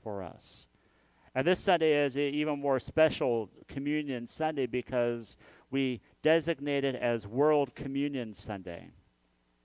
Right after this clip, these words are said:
And what that means is that there are congregations all over the world today that are breaking the bread and pouring out the cup together. They, they are coming to this table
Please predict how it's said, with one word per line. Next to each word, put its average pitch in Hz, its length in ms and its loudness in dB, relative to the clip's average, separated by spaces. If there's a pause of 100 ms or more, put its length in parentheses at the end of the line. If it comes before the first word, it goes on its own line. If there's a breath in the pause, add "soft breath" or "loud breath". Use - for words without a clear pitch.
(360)
And 139 100 0
what 156 160 2
that 151 180 2
means 160 480 -6
is 131 180 -4
that 117 300 0 (400 loud breath)
there 143 160 6
are 120 220 4
congregations 143 960 -2
all 175 580 6
over 160 340 0
the 147 120 -2
world 139 520 -2
today 123 640 -2
that 113 180 -4
are 107 140 -2
breaking 120 540 -6
the 110 80 -8
bread 113 440 -2
and 98 380 -6
pouring 120 460 -4
out 107 260 -6
the 101 100 -10
cup 104 320 -8
together. 85 460 -12 (400 loud breath)
They, 123 160 0 (200 soft breath)
they 131 120 0
are 117 100 -2
coming 170 440 -2
to 147 100 -4
this 143 180 -4
table 135 540 0